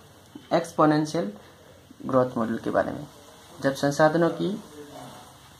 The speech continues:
unlimited, संसाधन unlimited हो, पहला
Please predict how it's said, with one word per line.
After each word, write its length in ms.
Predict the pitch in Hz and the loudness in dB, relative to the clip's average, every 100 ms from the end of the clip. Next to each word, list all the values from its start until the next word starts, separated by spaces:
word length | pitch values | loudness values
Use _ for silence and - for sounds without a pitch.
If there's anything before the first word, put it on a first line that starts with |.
| - - - - - - - - 131 - 156 170 151 131 120 - - - - - - - - - - - - - - - - - - | -20 -20 -20 -20 -20 -20 -20 -20 -20 -18 -18 -18 -18 -20 -20 -20 -20 -20 -18 -18 -18 -16 -16 -16 -16 -16 -16 -14 -12 -12 -14 -2 2
unlimited, 560 | 165 170 170 165 131 | 4 4 2 2 -2
संसाधन 420 | 117 151 156 165 180 | -2 -2 0 0 0
unlimited 640 | 165 175 180 175 170 143 | 4 4 6 4 4 2
हो, 80 | 117 107 - - - - - - - - - - - - - - - - - | 0 -6 -10 -18 -18 -18 -18 -20 -20 -20 -20 -20 -20 -20 -20 -18 -18 -10 -2
पहला 280 | 139 151 | 2 2